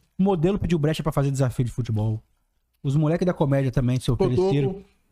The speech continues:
Speaker 1: Os moleque da comédia que eu falo do stand-up, né? Os moleques do stand-up se, não só se disponibilizaram, como deram temas específicos pra gente gravar.
Speaker 2: Isso.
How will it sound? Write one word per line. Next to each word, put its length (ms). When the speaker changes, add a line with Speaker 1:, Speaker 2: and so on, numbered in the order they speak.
Speaker 1:
Os 100
moleque 240
da 80
comédia 260
que 80
eu 40
falo 240
do 100
stand-up, 480
né? 160
Os 60
moleques 220
do 40
stand-up 440
se, 160
não 180
só 300
se 180
disponibilizaram, 720
como 240
deram 340
temas 500
específicos 720
pra 160
gente 240
gravar. 560
Speaker 2:
Isso. 380